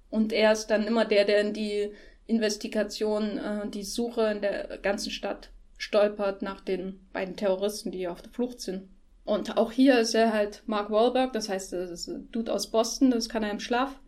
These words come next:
Und, äh, ich muss da in dem Moment auch, äh, immer dran denken, dass ich in Boston vor einem Wahlburgers Restaurant stand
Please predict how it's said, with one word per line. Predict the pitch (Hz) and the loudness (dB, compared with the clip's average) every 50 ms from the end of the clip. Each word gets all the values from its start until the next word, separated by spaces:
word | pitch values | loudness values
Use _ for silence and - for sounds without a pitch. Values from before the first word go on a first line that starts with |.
| - - - - - - | -20 -20 -20 -20 -4 0
Und, | 240 233 233 226 226 220 220 214 208 208 - - - - - | 4 6 8 8 8 8 6 2 0 -4 -6 -8 -12 -14 -10
äh, | - 208 208 208 202 202 202 208 196 - - - - - _ _ | -8 -6 -6 -6 -8 -8 -8 -8 -10 -10 -12 -12 -16 -20 _ _
ich | - - - | -16 -4 -2
muss | 226 233 226 226 - | 0 2 2 2 4
da | 247 240 220 | 6 6 6
in | 202 220 233 226 | 6 6 4 4
dem | 233 233 | 4 4
Moment | 240 233 226 214 208 - - | 4 4 2 2 0 -2 -4
auch, | - - - - - - - - - - - | -6 -8 -8 -12 -18 -20 -20 -20 -20 -10 -4
äh, | - 214 208 208 | -2 0 0 2
immer | - 240 233 - | 4 2 2 2
dran | - 240 226 208 | 2 0 2 2
denken, | 226 240 240 226 | 2 0 0 0
dass | 202 208 - | -2 -2 -2
ich | - | -4
in | 208 196 | -6 0
Boston | - - 247 254 - - - - - | 2 2 2 2 0 0 -2 -2 -2
vor | - 208 202 | -4 -6 -6
einem | 196 185 190 | -4 0 2
Wahlburgers | 202 214 233 226 220 214 208 - - - - - - | 4 4 4 4 2 0 0 0 -2 -4 -4 -4 -6
Restaurant | 214 214 - - 214 - 196 202 214 214 | -6 -6 -6 -6 -6 -4 -4 -4 -4 -6
stand | - - 214 214 226 254 - | -2 0 0 0 0 -2 -6